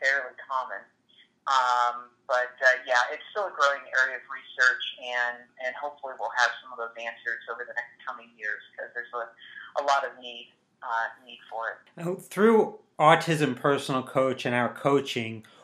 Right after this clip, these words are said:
Speaker 2: we're seeing some of the people that, that we work with who have Ehlers-Danlos syndrome.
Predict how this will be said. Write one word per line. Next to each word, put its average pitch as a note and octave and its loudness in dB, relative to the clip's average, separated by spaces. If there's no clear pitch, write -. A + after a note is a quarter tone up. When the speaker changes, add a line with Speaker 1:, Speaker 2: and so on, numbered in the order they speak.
Speaker 2:
we're C#3+ 4
seeing C3+ 0
some C#3 2
of A#2 -4
the B2+ 4
people C3+ 0
that, B2 0
that B2+ -2
we D#3+ 2
work A#2+ 0
with A#2+ -6
who D3 0
have C3 2
Ehlers-Danlos A#2 -4
syndrome. A2 -10